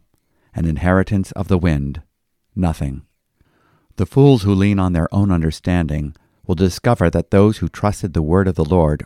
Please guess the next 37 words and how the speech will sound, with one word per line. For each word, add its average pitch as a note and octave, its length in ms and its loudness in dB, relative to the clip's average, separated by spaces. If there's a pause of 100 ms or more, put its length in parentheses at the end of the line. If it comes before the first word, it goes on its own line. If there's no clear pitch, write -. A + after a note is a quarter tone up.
(120)
are E2 120 0
advancing D#2 680 -2
in E2 240 -6
what E2 140 0
is D#2 160 -4
truly G#2+ 340 -2
valuable E2+ 680 0
and D#2 260 -2
non-perishable. D#2+ 960 -4 (1120)
Being A2 300 2
right G#2+ 280 0
with G2+ 220 -4
God D2+ 360 -2
through E2 200 -4
faith G2 400 -2
in G2 60 0
the G2+ 100 0
gospel E2+ 600 -2 (300)
brings F2+ 300 2
the F2 100 0
nourishment A2 680 0
of D#2 220 -4
deathless G#2 500 -4
life E2 340 -4
to - 180 -10
others. C#2+ 440 -4 (480)
It F2+ 80 -6
is F2 160 2
wise G#2+ 380 0
to E2+ 60 -2
be E2 120 0
invested E2 680 -2
in E2 140 -6
sharing G2+ 500 -2
this G2 200 -4
good F2 240 -4
news D#2 440 -2